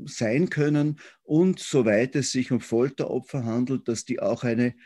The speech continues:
äh, eine, äh, wie soll man sagen, eine Hilfe bekommen, Trauma aufzuarbeiten, medizinische Behandlung und so weiter. Es sind einige raus, die brauchen medizinische Behandlung.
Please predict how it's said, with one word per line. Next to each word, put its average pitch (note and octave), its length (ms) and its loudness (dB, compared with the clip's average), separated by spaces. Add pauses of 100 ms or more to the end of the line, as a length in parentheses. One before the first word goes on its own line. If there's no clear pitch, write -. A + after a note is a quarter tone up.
(360)
äh, A2 440 4
eine, A2+ 640 4
äh, G#2+ 460 0
wie A2+ 80 -4
soll A#2+ 200 -4
man A#2 100 0
sagen, A#2 440 0
eine A2 180 -2
Hilfe D3+ 400 0
bekommen, B2+ 760 0 (380)
Trauma A#2 480 2
aufzuarbeiten, A#2 880 0
medizinische B2+ 720 0
Behandlung A2+ 720 -2
und G#2+ 200 -6
so G#2+ 180 -8
weiter. D#2+ 280 -8
Es G#2+ 80 -8
sind A#2+ 200 -4
einige B2 420 -2
raus, F2+ 300 -6
die A#2 120 -8
brauchen F#2+ 380 -6
medizinische A#2 640 -4
Behandlung. G2 600 -6